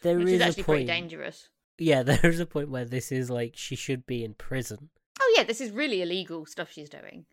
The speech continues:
Speaker 1: Yeah, like,
Speaker 2: And, like, you could
Speaker 1: incredibly
Speaker 2: argue, like,
Speaker 1: illegal.
Speaker 2: attempted poisoning, attempted, like, grievous bodily harm with the face paint as
Speaker 1: To
Speaker 2: well.
Speaker 1: kids as well.
Speaker 2: Oh yeah, no, absolutely awful. Like, she is genuinely evil at this point.
Speaker 1: Yeah,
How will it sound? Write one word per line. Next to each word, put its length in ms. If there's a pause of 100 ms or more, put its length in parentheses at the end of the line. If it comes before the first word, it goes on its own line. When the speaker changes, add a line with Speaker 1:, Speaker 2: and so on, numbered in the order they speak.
(140)
Speaker 1:
Yeah, 340 (160)
like, 120
Speaker 2:
And, 140
like, 200
you 60
could 100
Speaker 1:
incredibly 180
Speaker 2:
argue, 320
like, 140
Speaker 1:
illegal. 60
Speaker 2:
attempted 380
poisoning, 480
attempted, 560
like, 220
grievous 340
bodily 300
harm 420
with 120
the 60
face 240
paint 320
as 80
Speaker 1:
To 120
Speaker 2:
well. 280 (300)
Speaker 1:
kids 720 (320)
as 160
well. 420 (380)
Speaker 2:
Oh 140
yeah, 220
no, 200
absolutely 440
awful. 360
Like, 200
she 200
is 200
genuinely 640
evil 500
at 80
this 140
point. 320 (360)
Speaker 1:
Yeah, 360